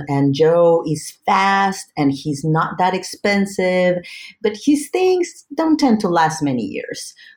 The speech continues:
While, you know, Joe, he's very slow, but his quality is amazing and it's very likely that his furniture would last for hundreds of years. And then both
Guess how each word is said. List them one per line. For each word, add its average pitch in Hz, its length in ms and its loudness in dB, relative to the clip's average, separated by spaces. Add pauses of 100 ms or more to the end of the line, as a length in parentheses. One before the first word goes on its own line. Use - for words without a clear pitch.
(120)
While, 185 360 4
you 175 80 2
know, 165 240 2
Joe, 185 640 4 (180)
he's - 400 -6 (240)
very 220 420 4
slow, 143 520 0
but 180 140 0
his 202 320 -2
quality 214 540 2
is 156 160 -8
amazing 160 600 -4
and 156 120 0
it's 143 180 -2
very 185 380 0
likely 151 600 0 (320)
that 147 460 2 (180)
his 151 300 -4
furniture 160 500 2
would 143 120 0
last 147 400 0
for 139 420 -2
hundreds 190 480 -2
of 117 120 -10
years. - 420 -14 (360)
And 208 220 6
then 240 240 6
both 453 340 2